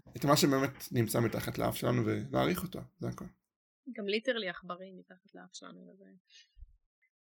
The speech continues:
Speaker 2: אני חושבת שיש משהו בקולנוע שלפעמים גורם לי להרגיש קצת חוסר אמון, שהם יוצרים מין מציאות נפלאה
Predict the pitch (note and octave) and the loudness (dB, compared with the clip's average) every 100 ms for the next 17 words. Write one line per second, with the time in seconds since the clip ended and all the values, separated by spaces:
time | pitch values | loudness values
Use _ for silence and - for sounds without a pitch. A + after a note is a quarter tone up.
0 | - - A3 G#3+ A3 C#4+ E4 F4 B3 B3+ | -2 2 2 2 -4 -4 -2 -2 -2 -2
1 | A#3 A3+ - A#3+ F3+ F3+ F#3 F#3 _ - | -4 -8 -4 -2 -2 -6 -12 -12 _ -4
2 | E3+ E3+ E3 E3+ F#3 B3 E4+ _ - - | -4 -4 -14 -12 -8 -8 -10 _ -16 -16
3 | - - - - - A3+ A3+ A#3 C4+ B3+ | -16 -16 -16 -8 0 0 0 -4 -4 -6
4 | - - A#3 A#3+ A3 F#3+ G3 G#3 - - | -8 -6 -4 -4 -2 -4 -4 -4 -4 -2
5 | G#3 _ - - G#3 C4+ G3+ D#3+ D#3+ F#3 | -6 _ -14 -6 -4 0 -2 -2 -4 -4
6 | C#4 E4 _ _ _ - - - A3 G3+ | -6 -8 _ _ _ -4 0 4 4 4
7 | G3 - - A3 G#3+ - C4+ D#4+ F#4 D#4+ | 0 -8 -8 -6 0 2 2 2 0 0
8 | A3 - G#3+ G3+ A#3+ - - _ _ G#3+ | -2 -4 -6 -4 -4 -6 -20 _ _ -12
9 | G#3 - G#3 F#3+ G3+ G#3 | -12 -4 0 0 2 0